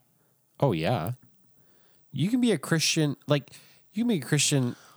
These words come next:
and there are a lot of things that the, the Christian subculture would be like, "They're not a Christian." But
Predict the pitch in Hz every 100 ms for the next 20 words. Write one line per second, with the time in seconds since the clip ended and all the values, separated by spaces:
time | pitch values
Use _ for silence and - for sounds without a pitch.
0 | _ _ _ _ _ - _ _ _ _
1 | 135 131 117 117 - _ 123 131 117 92
2 | 92 95 117 143 - 131 117 107 - _
3 | _ _ 123 _ _ _ - 120 107 95
4 | 85 82 - 92 - - 117 113 95 107
5 | - 107 - 98 90 80 80 - - -
6 | 92 101 110 95 - - 107 - - 67
7 | 69 _ - - - - _ 107 107